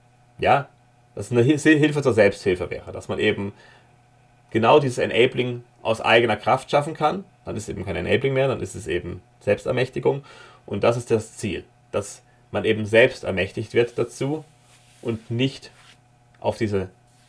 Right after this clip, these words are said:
fremde Hilfe angewiesen ist, die einen abhängig macht vom Staat, von einem bürokratischen System, in dem man nur eine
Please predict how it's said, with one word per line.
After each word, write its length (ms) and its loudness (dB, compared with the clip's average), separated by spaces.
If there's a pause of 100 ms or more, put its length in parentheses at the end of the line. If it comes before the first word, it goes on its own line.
(280)
fremde 360 2
Hilfe 320 -4
angewiesen 480 -2
ist, 200 -10
die 80 0
einen 200 0
abhängig 440 -6
macht 240 -8
vom 320 -4 (160)
Staat, 340 -2
von 140 -10
einem 200 -8
bürokratischen 680 -4
System, 480 0 (300)
in 120 -6
dem 120 6
man 180 0
nur 320 0
eine 380 2